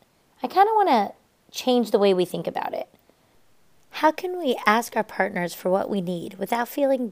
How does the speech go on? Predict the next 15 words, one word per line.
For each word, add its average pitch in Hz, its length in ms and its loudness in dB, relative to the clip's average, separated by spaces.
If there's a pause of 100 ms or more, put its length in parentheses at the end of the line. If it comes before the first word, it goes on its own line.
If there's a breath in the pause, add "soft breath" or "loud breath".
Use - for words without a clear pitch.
bad 196 200 4
about - 300 -6
it? - 180 -14 (840)
Right? 196 200 6
That's, 254 220 12
it's, - 160 2 (100)
it's 254 120 6
the 226 100 2
opposite 240 460 4
of 196 80 4
mind 165 240 -2
reading. - 300 -6
It's 175 120 -8
basically 208 480 2
saying, 165 480 0